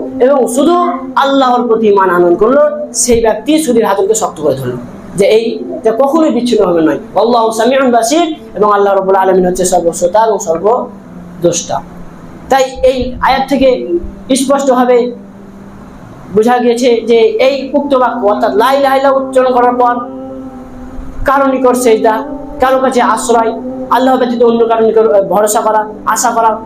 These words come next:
কোনো প্রকার সুযোগ নেই। একইভাবে অন্য কোনো ধর্ম, ইহুদি, খ্রিস্টান, বৌদ্ধ, তাদের ধর্মকে স্বীকার করা, বাস্তবায়ন করারও কোনো প্রকার সুযোগ নেই। তাই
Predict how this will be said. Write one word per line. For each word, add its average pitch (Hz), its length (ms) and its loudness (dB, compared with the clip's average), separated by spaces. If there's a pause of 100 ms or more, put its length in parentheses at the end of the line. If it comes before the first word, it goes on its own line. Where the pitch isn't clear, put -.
(200)
কোনো 320 200 2
প্রকার 226 460 -2 (640)
সুযোগ 202 320 2
নেই। 143 220 -2 (420)
একইভাবে 285 600 2 (600)
অন্য 285 220 4
কোনো 262 200 2
ধর্ম, 240 480 0
ইহুদি, 254 280 2
খ্রিস্টান, 247 340 0
বৌদ্ধ, 240 500 2
তাদের 254 280 0
ধর্মকে 233 580 2 (180)
স্বীকার 240 340 0
করা, 233 340 0 (240)
বাস্তবায়ন 233 500 2
করারও 220 260 2
কোনো 294 200 0
প্রকার 240 240 0
সুযোগ 165 280 0
নেই। 131 160 -2 (460)
তাই 220 340 0